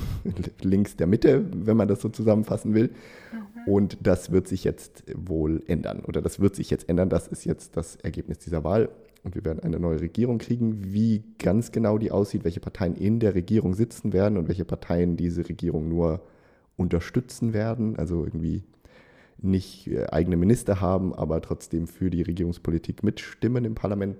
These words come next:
Speaker 1: das ist noch nicht ganz klar. Aber
Speaker 2: Mhm.
Speaker 1: sie wird auf jeden Fall rechts der Mitte sein.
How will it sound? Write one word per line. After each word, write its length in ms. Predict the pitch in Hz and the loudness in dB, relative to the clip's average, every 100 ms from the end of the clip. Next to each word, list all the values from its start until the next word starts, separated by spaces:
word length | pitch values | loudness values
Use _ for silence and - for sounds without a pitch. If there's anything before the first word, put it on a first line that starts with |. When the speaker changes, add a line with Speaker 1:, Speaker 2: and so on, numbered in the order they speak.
| - | -8
Speaker 1:
das 200 | 95 - | -10 -10
ist 120 | - | -2
noch 80 | 90 | 2
nicht 140 | 143 | 2
ganz 160 | 139 - | 0 0
klar. 260 | 123 135 - - _ - - _ | 0 0 -6 -20 _ -20 -20 _
Aber 300 | - 92 90 90 | -8 -2 0 -2
Speaker 2:
Mhm. 260 | 196 - | -8 -4
Speaker 1:
sie 100 | 92 | -2
wird 200 | 85 85 | 0 -2
auf 120 | 90 | -4
jeden 160 | 82 82 | -4 -4
Fall 300 | - 78 76 - - _ _ | 0 2 2 -2 -16 _ _
rechts 320 | 131 - - | -2 -2 -6
der 80 | - | -6
Mitte 240 | - - | -4 -4
sein. 320 | - 50 - | -4 -6 -8